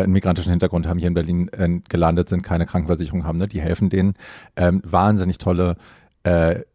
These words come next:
Institution. Äh, das habe ich moderiert. Jetzt, äh, habe ich am letzten Sonntag, also jetzt, äh, wenn diese Aufnahme draußen ist, am letzten Sonntag, ähm, halte ich einen Vortrag über, äh, H-I-V-Aktivismus in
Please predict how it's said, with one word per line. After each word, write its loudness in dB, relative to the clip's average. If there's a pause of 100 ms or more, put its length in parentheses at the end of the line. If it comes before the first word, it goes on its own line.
(140)
Institution. 2
Äh, 4
das 0
habe 0
ich -10
moderiert. 0
Jetzt, -2
äh, 2
habe 0
ich -6
am 0
letzten -4
Sonntag, 0
also -2
jetzt, -4
äh, 0 (380)
wenn 0
diese 2
Aufnahme 2
draußen 2
ist, -4
am 0
letzten -2
Sonntag, -2 (560)
ähm, 4
halte 2
ich -4
einen -2
Vortrag 2
über, 2
äh, -2
H-I-V-Aktivismus 0
in 2